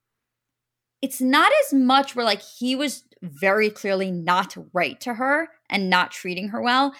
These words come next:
And what she was talking about was just like, "I'm not happy and I don't wanna be in this situation." Not like,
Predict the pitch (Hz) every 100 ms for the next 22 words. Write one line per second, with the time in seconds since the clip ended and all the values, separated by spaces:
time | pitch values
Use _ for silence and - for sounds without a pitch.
0 | - - _ - 214 214 214 - 247 226
1 | 226 - 202 196 220 185 208 208 214 -
2 | 202 196 185 196 185 214 185 185 175 190
3 | 175 180 180 180 180 180 185 170 190 247
4 | 208 190 - 196